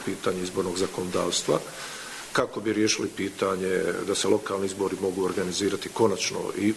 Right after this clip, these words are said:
u Mostaru, odnosno da se organiziraju normalno u Bosni i Hercegovini,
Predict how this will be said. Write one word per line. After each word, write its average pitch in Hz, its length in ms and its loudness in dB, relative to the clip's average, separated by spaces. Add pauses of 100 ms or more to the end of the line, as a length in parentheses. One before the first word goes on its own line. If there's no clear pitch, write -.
u 117 60 2
Mostaru, 107 640 4
odnosno 90 380 -6
da - 60 -8
se - 100 -6
organiziraju 101 520 4
normalno 117 320 4
u 104 40 2
Bosni 110 320 4
i 98 40 -4
Hercegovini, 104 640 2